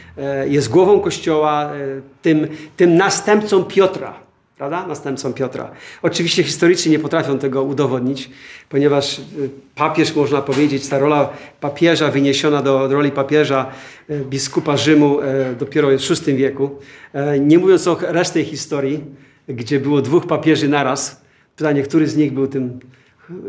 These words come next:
kontynuował w tej sukcesji. No to jest ich wymysł, aby, e, aby, aby Kościół rzymskokatolicki mógł, e, no, no,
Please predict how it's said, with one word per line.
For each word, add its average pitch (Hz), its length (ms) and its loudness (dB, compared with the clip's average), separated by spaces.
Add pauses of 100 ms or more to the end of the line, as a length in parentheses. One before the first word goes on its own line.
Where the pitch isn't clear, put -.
(220)
kontynuował 151 480 2
w 139 60 -6
tej 143 120 2
sukcesji. 143 600 -6 (480)
No - 80 2
to 254 120 2
jest 262 220 2
ich 190 140 0
wymysł, 214 480 4
aby, 190 460 6
e, 170 220 -2
aby, 175 400 0
aby 165 160 -4
Kościół 208 280 -2
rzymskokatolicki 170 800 -2
mógł, 160 240 2 (340)
e, 139 480 2
no, 147 380 4
no, 151 160 4